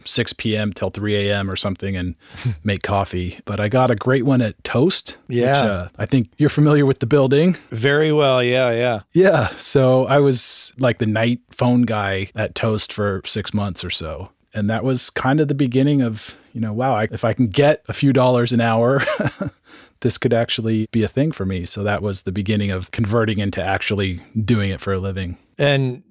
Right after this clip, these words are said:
Speaker 2: just historically speaking, that era of Toast, which was located at thirteen forty Mission between ninth and tenth in San Francisco, that was the era that Philip Steer and Craig Silvey ran the studio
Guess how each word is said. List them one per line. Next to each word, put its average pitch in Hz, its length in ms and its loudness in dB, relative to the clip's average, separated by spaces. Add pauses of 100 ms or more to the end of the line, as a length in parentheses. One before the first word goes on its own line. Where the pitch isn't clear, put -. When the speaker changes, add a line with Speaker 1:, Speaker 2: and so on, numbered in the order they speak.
(200)
Speaker 2:
just 147 320 -2
historically 143 720 0
speaking, 127 600 -2
that 131 400 0
era 131 300 2
of 110 500 -6
Toast, 123 640 -2
which 117 220 -4
was 107 240 -4
located 110 400 -2
at 107 100 -6
thirteen 117 400 -6
forty 110 300 -6
Mission 113 560 -4
between 117 320 -4
ninth 117 260 -2
and 107 120 -8
tenth 117 280 -6
in 104 60 -12
San 110 240 -6
Francisco, 104 640 -8
that 131 240 0
was 151 160 0
the 131 200 0
era 120 400 0
that 110 340 -4
Philip 143 340 -2
Steer 131 640 0
and 110 400 -4
Craig 120 320 -2
Silvey 127 520 0
ran 107 480 -6
the 113 60 -8
studio 101 800 -4